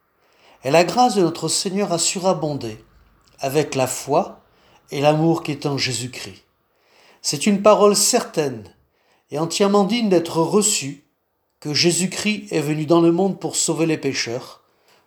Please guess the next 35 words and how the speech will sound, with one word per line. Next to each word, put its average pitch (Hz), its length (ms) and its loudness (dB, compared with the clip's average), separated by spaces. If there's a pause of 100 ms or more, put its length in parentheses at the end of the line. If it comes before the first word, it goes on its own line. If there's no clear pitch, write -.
dont 143 200 -2
je 131 140 0
suis - 240 -2
le 135 100 -2
premier. 123 480 -8 (600)
Mais 127 160 -6
j'ai 131 160 4
obtenu 175 380 2
miséricorde, 151 760 -4 (720)
afin 240 380 0
que 190 160 2
Jésus-Christ 160 680 -4 (500)
fasse 170 300 0
voir 220 260 2
en 226 120 4
moi, 127 440 -6 (280)
le 165 200 2
premier, 202 380 0
toute 185 160 -10
sa 165 240 2
longanimité, 170 1040 0 (760)
pour 131 160 -10
que 156 140 0
je 143 120 0
serve 147 460 2
d'exemple 131 640 -8 (520)
à 160 100 0
ceux - 180 0
qui 180 180 -8
croiraient 180 400 0
en 175 120 4
lui 127 300 -6 (480)
pour 147 160 -4
la 147 120 4
vie 135 240 -4